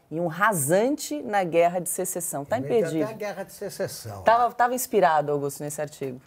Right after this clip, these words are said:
Speaker 2: Ele tava
Speaker 1: É.
Speaker 2: inspirado ali. Eu falei, "Eu nunca vi um negócio desse. Eu devia tá,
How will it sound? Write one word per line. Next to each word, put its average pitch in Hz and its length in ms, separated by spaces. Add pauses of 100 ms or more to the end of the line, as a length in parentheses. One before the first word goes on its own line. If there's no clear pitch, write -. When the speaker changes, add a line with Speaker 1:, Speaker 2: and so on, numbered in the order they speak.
(100)
Speaker 2:
Ele 196 460
tava 101 640
Speaker 1:
É. 120 400
Speaker 2:
inspirado 135 600
ali. 127 100
Eu 127 60
falei, 135 160
"Eu 151 40
nunca 240 400
vi 131 320
um 165 40
negócio 123 420
desse. 123 280
Eu 180 180
devia 190 460
tá, 165 400